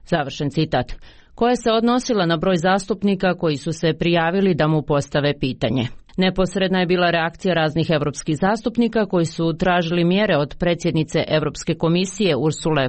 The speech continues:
von der Leyen. Iz Europske komisije su potvrdili da nema planova da se pokrene istraga oko Varhelijevih akcija.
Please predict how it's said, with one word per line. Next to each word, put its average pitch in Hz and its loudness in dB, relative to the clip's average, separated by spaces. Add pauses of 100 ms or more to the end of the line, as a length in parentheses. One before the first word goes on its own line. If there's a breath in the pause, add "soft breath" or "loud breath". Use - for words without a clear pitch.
von 151 2
der 135 0
Leyen. 165 2 (600 loud breath)
Iz 180 2
Europske 175 0
komisije 190 0
su 240 -2
potvrdili 226 0
da 185 2
nema 185 2
planova 180 2
da 185 0
se 185 0 (100)
pokrene 165 0
istraga 165 0
oko 175 0
Varhelijevih 143 0 (100)
akcija. - -8